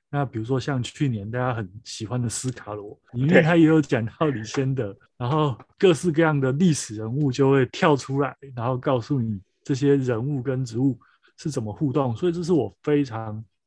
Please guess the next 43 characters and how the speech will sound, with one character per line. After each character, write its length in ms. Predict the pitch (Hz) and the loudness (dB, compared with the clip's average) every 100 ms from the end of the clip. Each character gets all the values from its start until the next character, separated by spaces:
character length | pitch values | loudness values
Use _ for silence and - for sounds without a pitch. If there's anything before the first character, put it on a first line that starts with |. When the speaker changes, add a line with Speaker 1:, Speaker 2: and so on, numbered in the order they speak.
| _ | _
Speaker 1:
喜 280 | - - 107 | -18 -12 -10
欢 280 | 101 135 135 | -4 -2 -2
的 100 | 117 | -2
一 120 | 113 | -6
部 400 | 120 120 107 131 | -4 -4 -4 -4
分， 280 | 117 131 95 - - | -2 -4 -4 -12 -6
然 100 | 123 | 0
后 60 | |
也 160 | 143 113 | 0 0
是， 440 | - 139 127 120 143 123 123 - - | -4 -4 -4 -4 -10 -14 -20 -20 -10
也 180 | 120 123 | -4 -2
想 180 | 120 110 | -2 -2
要 200 | 123 131 | -2 -2
推 220 | - 131 | 0 0
荐 180 | 135 120 | 2 -2
给 100 | 95 | -4
大 160 | 117 | -8
家， 260 | 107 110 113 - _ _ - | -6 -8 -8 -14 _ _ -8
就 100 | 143 | -2
是 140 | 156 | -2
推 260 | - 180 175 | 2 2 4
荐 300 | 175 131 104 | 4 2 -2
给 260 | 107 90 - | -6 -8 -2
原 420 | 131 135 165 160 | 2 4 4 2
本 240 | 123 95 98 - | -2 -2 -10 -6
就 340 | 165 151 120 | 0 2 0
喜 240 | - - 92 | -4 -12 -8
欢 240 | 120 123 | -4 -4
植 240 | 120 104 117 | -4 -8 -4
物 200 | 139 117 | -4 -4
的 280 | 104 95 - _ _ | -8 -8 -14 _ _
这 140 | - 160 | 0 0
群 200 | - 117 | 0 -4
朋 280 | 104 110 131 | -2 0 0
友 120 | 113 | -2
们。 220 | 101 104 _ _ _ | -6 -14 _ _ _
那 180 | 185 180 | 0 4
我 180 | 156 175 | 6 6
也 200 | 151 127 | 4 2
要 180 | 156 | 0
推 340 | 147 - 160 170 | -2 0 2 2
荐 320 | 160 175 127 | 2 0 0
给 240 | 107 95 | -6 -10